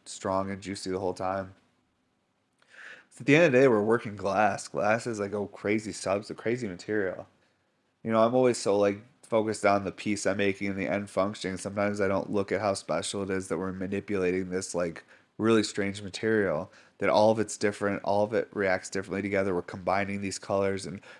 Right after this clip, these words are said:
making new, you know, chemistry mixes of color and, you know, shaping it in ways it's never been shaped. Like, it's all experimental. It's all just, you know, we're testing it, like, new, you know,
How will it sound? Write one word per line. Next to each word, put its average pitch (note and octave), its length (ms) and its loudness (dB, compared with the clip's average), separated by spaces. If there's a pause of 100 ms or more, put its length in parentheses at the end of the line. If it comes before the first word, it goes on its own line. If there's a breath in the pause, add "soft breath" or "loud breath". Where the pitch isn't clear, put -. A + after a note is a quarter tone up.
(160 loud breath)
making G#2 400 0
new, G2+ 340 -2 (240)
you A#2 100 -4
know, E2+ 120 -2
chemistry G2+ 500 -4
mixes F#2+ 440 -6
of D#2+ 140 -8
color G2+ 480 2
and, F2+ 200 -6 (640 soft breath)
you A2 100 0
know, F#2+ 120 0
shaping G2+ 680 0 (140)
it A2 180 2
in G2+ 140 -2
ways G#2 280 4
it's E2+ 200 -4
never G2 160 0
been F2 160 -6
shaped. G2 500 -2
Like, F#2+ 140 -2
it's - 220 -12
all A2+ 220 4
experimental. F2+ 920 -4
It's - 180 -20
all G2+ 540 -2
just, - 360 -10 (460 soft breath)
you G#2 60 -4
know, F#2+ 80 0
we're F2+ 100 2
testing F2+ 500 0
it, D#2+ 140 -6
like, E2 240 -6
new, G#2 400 -2 (460 soft breath)
you G2 120 -4
know, C#2+ 320 -2